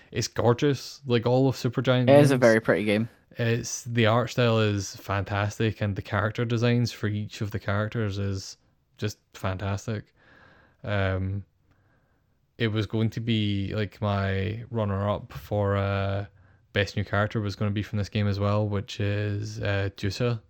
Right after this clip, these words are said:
Speaker 1: I don't know if you played enough to meet Jusa, Paul.
Speaker 2: No, I haven't, and I would say the best character in that game is Cerberus.
Speaker 1: <laughs> Cerberus is a, a close second. Um,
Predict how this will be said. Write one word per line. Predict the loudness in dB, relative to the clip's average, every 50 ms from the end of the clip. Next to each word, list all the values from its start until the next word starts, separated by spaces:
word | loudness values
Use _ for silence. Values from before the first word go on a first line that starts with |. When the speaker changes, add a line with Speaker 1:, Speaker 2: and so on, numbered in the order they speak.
| _ _ _ -20 _ _ _ _ _ _ _ _ _ _ _ _ _ _ _ _ _ -6
Speaker 1:
I | -2
don't | 0 0
know |
if | 0 0 -2
you | -2
played | 0 0 0 2
enough | 2 0 -2 -2 -4
to | -4 -2
meet | -2 -2 -2 -4 -6
Jusa, | -4 -4 -4 -4 -4 -4 -4 -4 -6 -8 _ _ _ _ _ _ _
Paul. | -4 -2 -2 -2 -2 -2 4
Speaker 2:
No, | 6 8 8 8
I | 8 6 6
haven't, | 6 6 4 6 4 0 0 0 -2
and | 0 2
I | 2 2
would | 2 2
say | 0 0 0
the | 2 2
best | 2 2 2 0 0
character | 2 2 2 2 2 0 0
in | 2 2
that | 2 0 0
game | 0 -2 -2
is | -2
Cerberus. | -2 0 0 0 2 2 0 -2 -2 -4 -12 -16 -18 -20 -20 _ _ _
Speaker 1:
<laughs> | -4 -4
Cerberus | -2 0 0 0 2 2 2 2 2 2 0
is | -2 -4 -4 -6 _ _ -14 -12 -10
a, | -8 -8 -8 -6 -6 -6
a | -6 -6
close | -8 -4 -4 -4 -2 -4
second. | -6 -4 -4 -4 -4 -4 -6 -8 -8 -8 _ _ _ _ _ -20 -20 -20 -20 _ -2
Um, | 2 2 4 4 2 0 -2 -4 -6 -8